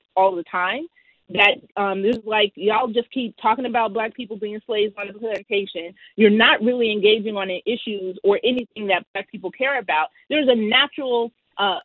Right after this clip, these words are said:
a base of Black conservatives that you're not engaged in. You just keep doing the old racist tropes. So, like, your basic ass, even, <laughs> like, responses, even in recruiting and engaging people. And I asked this question, Clay, on Twitter.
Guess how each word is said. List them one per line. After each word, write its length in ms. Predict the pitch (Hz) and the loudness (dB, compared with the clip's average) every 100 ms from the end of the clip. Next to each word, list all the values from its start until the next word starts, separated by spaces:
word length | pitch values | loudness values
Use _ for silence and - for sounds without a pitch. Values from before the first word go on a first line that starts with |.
| 196 | -14
a 60 | |
base 380 | 170 214 262 - 226 | -4 -2 -2 -6 -10
of 140 | 190 | -4
Black 220 | 220 214 | -2 -2
conservatives 500 | 233 240 277 262 240 | -6 -8 -6 -6 -4
that 220 | 240 240 | -4 -2
you're 100 | 277 | -4
not 220 | 294 254 240 | -4 -2 -2
engaged 380 | 226 277 294 | 0 0 0
in. 120 | 240 240 | -4 -4
You 100 | 269 | -4
just 180 | 302 - | -6 0
keep 260 | 285 269 _ 190 | 0 0 _ -6
doing 240 | 269 277 | -6 -2
the 100 | 269 | 2
old 240 | 262 285 262 | 4 4 2
racist 320 | 302 320 - | 0 -2 -10
tropes. 320 | 392 539 - _ _ _ _ - | -6 -4 -6 _ _ _ _ 2
So, 60 | |
like, 240 | 302 285 240 | 4 4 2
your 340 | 254 320 330 | -4 -4 -4
basic 400 | 240 285 381 320 - | 0 0 -2 -4 -2
ass, 280 | 285 302 - | -2 -2 -6
even, 320 | 285 311 302 285 | -6 -6 -8 -8
<laughs> 240 | - - | -6 -2
like, 300 | 339 427 277 | 0 0 -2
responses, 640 | 285 - 254 294 359 247 208 | -8 -8 -8 -10 -10 -12 -12
even 300 | 240 269 269 | -10 -6 -4
in 120 | 262 | -4
recruiting 540 | 240 233 285 311 254 233 | -6 -6 -4 -4 -4 -2
and 100 | 240 | -2
engaging 540 | 233 214 262 508 294 214 | -2 0 2 0 -2 -8
people. 420 | - - 107 - - - - - | -12 -10 -10 -10 -18 -20 -4 2
And 120 | 277 | 4
I 60 | 285 | 6
asked 280 | 285 311 | 4 2
this 120 | 294 - | -6 -10
question, 480 | 311 320 - 269 269 | -6 -6 -6 -10 -8
Clay, 240 | 277 262 | -4 -4
on 220 | 277 262 - | -4 -6 -4
Twitter. 280 | 392 339 | -2 -2